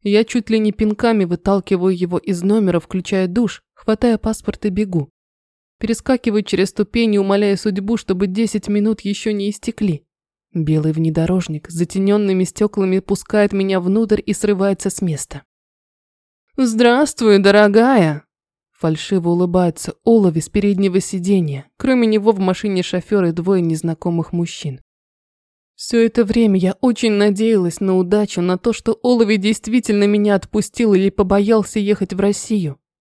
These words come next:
Глупый преступный самообман. На самом деле удивительно, что я продержалась так долго. Нужна я Олове или нет, он не собирался меня отпускать, он достанет меня отовсюду.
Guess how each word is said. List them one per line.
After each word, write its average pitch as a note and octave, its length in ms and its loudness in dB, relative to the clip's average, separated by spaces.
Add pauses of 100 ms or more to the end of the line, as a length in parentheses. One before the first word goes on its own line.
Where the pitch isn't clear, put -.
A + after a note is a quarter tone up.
(140)
Глупый A3+ 440 0
преступный E3 560 -2
самообман. E3 720 -2 (640)
На A3+ 220 4
самом B3+ 380 2
деле B3 220 2
удивительно, A3+ 640 2
что - 160 -6
я G3 200 2
продержалась G3+ 720 2
так G3+ 220 -2
долго. F#3+ 500 2 (580)
Нужна F3+ 500 0
я F#3 180 0
Олове F3+ 420 0
или F#3+ 280 0
нет, F#3 380 0 (360)
он A3+ 200 4
не A3+ 100 6
собирался A3 580 2
меня G3+ 240 0
отпускать, - 720 -4
он F3 200 -2
достанет E3 560 -2
меня F3 280 -2
отовсюду. E3+ 760 -6